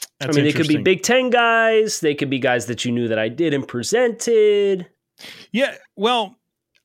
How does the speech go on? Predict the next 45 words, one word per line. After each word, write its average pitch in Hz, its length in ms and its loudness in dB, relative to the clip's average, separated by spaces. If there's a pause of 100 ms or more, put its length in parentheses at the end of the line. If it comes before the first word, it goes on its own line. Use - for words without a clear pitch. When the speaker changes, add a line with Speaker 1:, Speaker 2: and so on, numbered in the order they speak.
(140)
Speaker 1:
I 190 120 -6
know 233 140 2
that 247 100 -4
you 208 120 0
didn't 208 140 0
do 190 140 4
him 175 100 2
this 175 200 -2
round, 151 320 -4
but 170 140 -2
didn't 294 160 -4
you 320 80 2
do 262 160 0
Jadon 160 500 0
Hazelwood, 143 580 -2
the 127 80 -4
wide 127 240 -2
receiver? 131 680 -4 (260)
Speaker 2:
I 170 60 -2
did. 180 380 -4
I 135 120 0
did 156 200 0
do 127 120 -2
Speaker 1:
Uh, - 60 -6
Speaker 2:
Jadon 104 340 -2
Speaker 1:
he 165 140 2
went 175 180 0
to 175 60 0
Speaker 2:
Hazelwood, 165 40 0
Speaker 1:
Missouri. 156 340 0
Speaker 2:
yes. 147 80 -4
Speaker 1:
So 180 80 0
he 180 100 2
was, 220 140 2
like, 175 160 0
Virginia 156 440 0
Tech 180 360 -2
to 175 160 2
<laughs> 107 120 -2
Missouri, 170 540 0
and 151 80 -2
now 165 160 2
he's 156 140 2
at 131 80 0
Arkansas. 127 640 -2